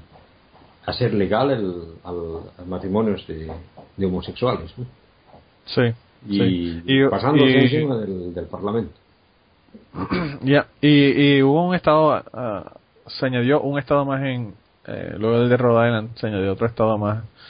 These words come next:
Speaker 2: de la Unión de los Estados Unidos, eh, a los que permiten matrimonios homosexuales, así que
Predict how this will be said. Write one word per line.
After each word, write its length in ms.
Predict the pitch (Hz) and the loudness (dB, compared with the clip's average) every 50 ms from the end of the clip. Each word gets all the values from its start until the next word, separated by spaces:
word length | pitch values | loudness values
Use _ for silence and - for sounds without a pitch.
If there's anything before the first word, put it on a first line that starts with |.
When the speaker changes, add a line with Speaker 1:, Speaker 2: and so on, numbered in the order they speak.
| - - - _ _ - | -20 -20 -20 _ _ 0
Speaker 2:
de 80 | 117 113 | 2 2
la 80 | 113 107 | 2 2
Unión 440 | 104 104 104 104 107 110 117 117 - - | 2 0 -2 -2 -4 -4 -6 -10 -10 -8
de 180 | - 110 107 101 | -4 -2 -2 0
los 100 | 104 104 | -2 -4
Estados 300 | 113 - 101 107 104 - | -4 -4 -4 -4 -4 -4
Unidos, 480 | 120 107 107 113 113 117 - - - _ _ - - | -6 -4 -2 -2 -4 -4 -8 -14 -18 _ _ -10 -8
eh, 440 | 113 107 104 95 87 - - - 123 - _ _ _ _ _ _ _ _ _ - - _ - _ _ - | -6 -6 -4 -4 -6 -6 -8 -12 -14 -16 _ _ _ _ _ _ _ _ _ -20 -20 _ -20 _ _ -2
a 180 | - 123 123 | 2 2 4
los 160 | 120 117 117 | 2 2 0
que 120 | - - 117 | -2 -2 -2
permiten 420 | 117 110 110 107 101 123 117 120 | -2 -2 -2 -4 -4 -4 -4 -2
matrimonios 400 | 120 117 113 117 110 110 110 113 | -2 -4 -4 -4 -6 -6 -6 -4
homosexuales, 460 | 120 117 120 120 - - 117 117 123 | -4 -2 -2 -4 0 0 2 2 2
así 200 | 120 113 113 107 - | 2 0 -2 -4 0
que 480 | - 131 131 127 123 110 101 101 101 | 2 4 4 6 4 4 2 -2 -6